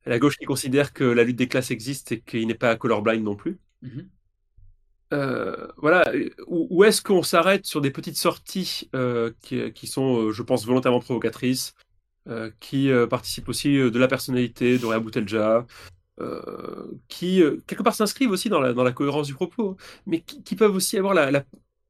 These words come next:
Speaker 1: pour vocation de faire un petit peu bouger les lignes en provoquant. Qu'est-ce qu'on juge, en fait ? Est-ce qu'on s-, est-ce que,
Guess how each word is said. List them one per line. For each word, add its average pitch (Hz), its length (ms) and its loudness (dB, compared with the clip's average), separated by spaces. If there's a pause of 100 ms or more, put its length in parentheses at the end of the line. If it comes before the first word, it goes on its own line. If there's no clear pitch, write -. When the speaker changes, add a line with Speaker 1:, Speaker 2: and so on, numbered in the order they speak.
(320)
Speaker 1:
pour 202 160 0
vocation 190 280 0
de 202 60 -4
faire 151 140 4
un 170 80 4
petit 180 220 -6
peu 196 80 -4
bouger 165 240 -2
les 156 100 4
lignes 190 160 0
en 165 60 2
provoquant. 160 560 -4 (1000)
Qu'est-ce 190 140 0
qu'on 208 140 4
juge, 190 140 2
en 139 60 4
fait ? 131 140 -2
Est-ce 147 160 -4
qu'on 180 140 -2
s-, - 140 -4
est-ce 156 140 -4
que, 151 540 -2